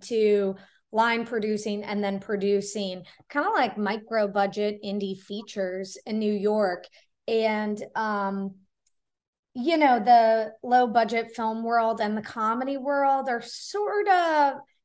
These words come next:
pretty similar, and you get some overlap mostly 'cause the budgets are kind of, can be in the same zone. And Dan had, um, co-written and was co-directing his first feature, and he was looking for a producer, and I just kinda, like,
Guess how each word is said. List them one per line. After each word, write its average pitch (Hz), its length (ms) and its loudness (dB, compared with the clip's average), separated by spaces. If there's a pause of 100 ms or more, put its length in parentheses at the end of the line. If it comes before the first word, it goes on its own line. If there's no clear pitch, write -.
(140)
pretty 440 280 2
similar, 262 680 0
and 254 120 -2
you 247 80 -4
get 269 260 -2
some 247 160 -4
overlap 214 680 0
mostly 214 440 -2
'cause 208 300 -6
the 196 80 -10
budgets 196 540 -4
are 302 120 -4
kind 311 300 -8
of, 302 220 -6
can 294 160 -4
be 302 120 0
in 302 140 -2
the 311 80 -6
same 320 320 -10
zone. 320 400 0 (420)
And 269 360 4 (160)
Dan 285 680 0
had, 226 460 0
um, 208 420 -2
co-written 240 720 -4
and 214 160 -6
was 208 140 -4
co-directing 208 960 -4
his 202 240 -6
first 208 480 -4
feature, 220 580 -2 (300)
and 214 440 -2 (160)
he 226 280 -6
was 214 200 -4
looking 214 280 -4
for 214 140 -6
a 208 60 -8
producer, 208 640 -2
and 202 80 -2
I 202 140 -2
just 202 260 -12
kinda, 202 220 -6
like, 190 460 -2